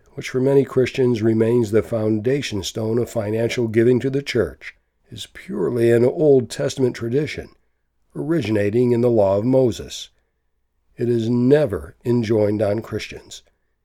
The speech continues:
It has been incorporated into church practice, along with many legalisms more for the purpose of sustaining the bloated bureaucracy of the church and its priesthood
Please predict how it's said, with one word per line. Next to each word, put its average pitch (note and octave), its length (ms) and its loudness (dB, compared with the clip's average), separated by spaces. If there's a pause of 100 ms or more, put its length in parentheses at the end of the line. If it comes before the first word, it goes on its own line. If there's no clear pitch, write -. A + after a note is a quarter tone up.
(460)
It D#3+ 100 -2
has C#3 100 0
been C3+ 180 4
incorporated B2+ 800 4
into A#2+ 260 -2
church B2 380 -2
practice, - 640 -10 (560)
along C3 340 0
with A#2+ 140 2
many A#2+ 280 2
legalisms B2 920 2
more A#2+ 340 4
for A#2+ 200 -2
the G#2+ 100 0
purpose C3+ 460 -4
of G#2+ 100 0
sustaining C#3+ 680 -2
the A2 80 0
bloated A#2+ 520 2
bureaucracy A#2 960 -2
of A2+ 160 -4
the G#2 100 0
church - 680 -8 (520)
and G#2+ 220 -6
its F#2+ 160 -8
priesthood - 720 -8